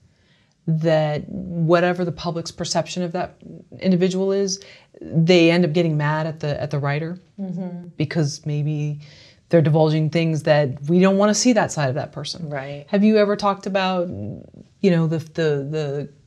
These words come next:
Speaker 1: criticism that could come for divulging secrets or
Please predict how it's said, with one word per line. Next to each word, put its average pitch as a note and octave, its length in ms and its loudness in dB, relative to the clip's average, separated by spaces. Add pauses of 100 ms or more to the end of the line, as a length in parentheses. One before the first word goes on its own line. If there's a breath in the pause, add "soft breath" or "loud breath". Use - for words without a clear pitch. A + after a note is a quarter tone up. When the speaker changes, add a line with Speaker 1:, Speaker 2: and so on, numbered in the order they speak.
(180)
Speaker 1:
criticism F#3+ 480 2
that D#3 100 -6
could C#3+ 160 -10
come C3 320 -10
for C3+ 400 -10
divulging D#3 560 -2
secrets C#3 600 -8
or C3 280 -8